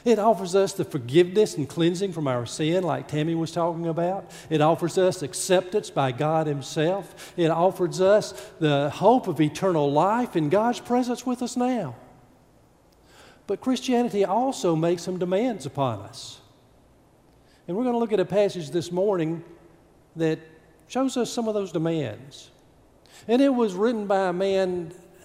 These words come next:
who knew the demands, the Apostle Paul. You see, when he was first in Philippi, when he first got the church going in Philippi,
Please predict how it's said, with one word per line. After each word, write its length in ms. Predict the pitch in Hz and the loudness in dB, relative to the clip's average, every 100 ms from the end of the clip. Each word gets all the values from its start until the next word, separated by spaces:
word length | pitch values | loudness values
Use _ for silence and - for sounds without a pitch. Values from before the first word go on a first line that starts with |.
| - | -6
who 180 | 214 202 | -2 -2
knew 380 | 180 185 254 208 | 0 2 2 2
the 100 | 151 | 0
demands, 840 | 139 139 135 110 104 113 - - - _ - | 0 0 0 -2 -8 -14 -18 -20 -20 _ -4
the 80 | 160 | -4
Apostle 400 | 180 180 - 156 | 0 -2 -2 -2
Paul. 480 | 165 147 104 113 - - - _ _ _ - - - | -2 -2 -4 -10 -20 -20 -20 _ _ _ -20 -20 -8
You 100 | 190 | -6
see, 260 | - 240 - - | 0 -2 -2 0
when 160 | 233 190 | 2 4
he 240 | 170 294 | 4 4
was 240 | 277 185 - | 6 2 0
first 400 | 214 226 - 196 | 0 0 -2 -4
in 120 | 170 | -2
Philippi, 540 | 208 214 - 139 139 | 0 0 0 0 0
when 120 | 156 160 | 0 0
he 80 | |
first 360 | - 233 269 - | -2 -2 -2 0
got 240 | 233 240 | 0 0
the 80 | 220 | -2
church 400 | - 233 220 - | -6 -4 -4 -4
going 300 | 202 214 196 | -2 0 0
in 140 | 156 143 | -2 -2
Philippi, 680 | 220 190 160 135 131 156 | -2 -2 0 2 2 -2